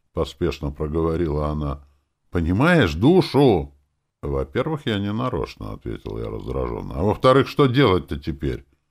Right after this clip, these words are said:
«Ну, может, взяли у тебя пробу», сказала Настя.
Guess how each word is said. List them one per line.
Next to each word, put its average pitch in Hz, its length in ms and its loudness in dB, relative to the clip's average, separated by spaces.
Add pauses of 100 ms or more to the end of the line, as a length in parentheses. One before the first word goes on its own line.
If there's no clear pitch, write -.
(840)
«Ну, 110 440 -6
может, 101 400 0
взяли 117 400 -2
у 107 140 -2
тебя 65 320 -2
пробу», 57 580 -6
сказала 57 560 -6
Настя. 52 480 -12